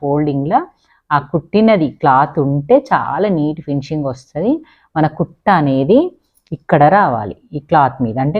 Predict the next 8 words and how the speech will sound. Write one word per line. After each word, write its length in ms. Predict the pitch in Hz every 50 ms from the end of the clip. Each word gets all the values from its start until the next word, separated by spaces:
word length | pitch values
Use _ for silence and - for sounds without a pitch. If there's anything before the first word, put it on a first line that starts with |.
| 220
నెక్ 180 | 185 156 - _ -
వేసుకునే 360 | 156 143 - _ - 147 127 127 135
పీస్ 220 | 127 120 - - -
మీద 140 | 120 117 147 175 208 208
రావాలి. 420 | 185 147 120 107 101 95 85 - _ _ _ _ _ _ _ _ _ _ _ _ _ _ _ _ _ _ - - _ _ _ _ _ _ _ _ _ _ _ _ _ _ _ _ _ _ _ _ _ _ _ _ _ _ _ _ - - 127
ఇలాగ 260 | 123 120 - - - - 123 -
ఫోల్డ్ 280 | - 139 127 123 123 120 - -
చేసుకుంటూ 540 | - - - _ _ 139 131 143 139 -